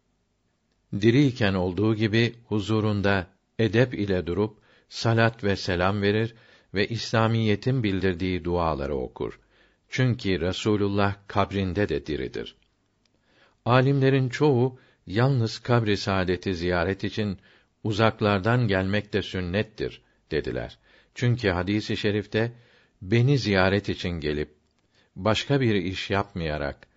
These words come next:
yalnız ziyaret edene kıyamette şefaat etmek bende hakkı olur ve bana selam verene ben de selam veririm buyruldu demektedir.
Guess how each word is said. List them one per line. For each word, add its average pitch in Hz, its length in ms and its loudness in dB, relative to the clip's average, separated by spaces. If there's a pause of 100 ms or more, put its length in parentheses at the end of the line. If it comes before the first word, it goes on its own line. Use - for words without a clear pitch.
(340)
yalnız 110 640 2
ziyaret 90 500 0
edene 98 460 0 (380)
kıyamette 98 720 2
şefaat 90 540 -4
etmek 98 480 -4 (380)
bende 90 400 0
hakkı 76 440 -4
olur 62 380 -6 (600)
ve 104 260 0 (340)
bana 107 360 2
selam 104 460 0
verene 104 460 0 (320)
ben 113 320 2
de 101 100 4
selam 76 480 -2
veririm 64 440 -6 (240)
buyruldu 60 560 -6 (380)
demektedir. 65 680 -4